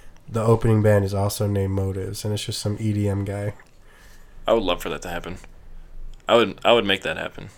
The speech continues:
Speaker 2: That'd be cool.
Speaker 1: Who do you dream of opening up for?
Speaker 2: San Holo.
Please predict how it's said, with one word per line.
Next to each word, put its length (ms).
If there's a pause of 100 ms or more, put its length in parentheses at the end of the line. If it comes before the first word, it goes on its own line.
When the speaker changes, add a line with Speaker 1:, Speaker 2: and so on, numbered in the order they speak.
(600)
Speaker 2:
That'd 180
be 40
cool. 280 (500)
Speaker 1:
Who 460 (800)
do 120
you 140
dream 340
of 160
opening 340
up 140
for? 320 (160)
Speaker 2:
San 280
Holo. 320